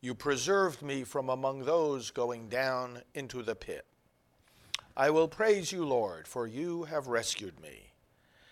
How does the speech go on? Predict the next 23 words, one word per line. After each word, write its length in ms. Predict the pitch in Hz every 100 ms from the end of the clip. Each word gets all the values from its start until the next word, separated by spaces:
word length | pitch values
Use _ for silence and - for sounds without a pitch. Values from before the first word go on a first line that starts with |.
| -
Sing 300 | - 143 139
praise 440 | 120 143 139 127 -
to 160 | 135
the 120 | 120 123
Lord, 380 | 127 135 120
you 200 | 110 123
his 200 | 123 117
faithful 460 | - 123 135 - 135
ones, 480 | 104 92 85 - - - - _
and 140 | 123 135
give 160 | 160
thanks 440 | - 170 208 190 -
to 160 | 214
his 120 | 208 190
holy 320 | 202 202 202
name. 300 | 196 190 117 - - _ _ _ _ - -
For 220 | 160 165
his 140 | 180
anger 360 | 190 240 240 233
lasts 520 | 208 220 233 - -
but 160 | - 208
a 60 |
moment, 400 | 190 202 196 139